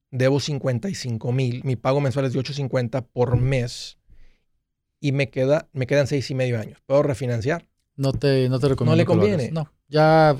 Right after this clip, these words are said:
Speaker 2: lo que vas a pagar, lo que debes y los, los gastos de cierre que vas a hacer,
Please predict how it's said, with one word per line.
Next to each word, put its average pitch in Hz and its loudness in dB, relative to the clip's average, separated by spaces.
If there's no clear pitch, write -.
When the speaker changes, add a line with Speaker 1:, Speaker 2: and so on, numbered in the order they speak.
Speaker 2:
lo 139 4
que - 0
vas 156 4
a 175 4
pagar, 151 6
lo 139 2
que 135 -4
debes 151 4
y 131 4
los, 127 2
los 123 2
gastos 139 4
de - 0
cierre 143 4
que 131 -2
vas 131 2
a 131 2
hacer, 139 0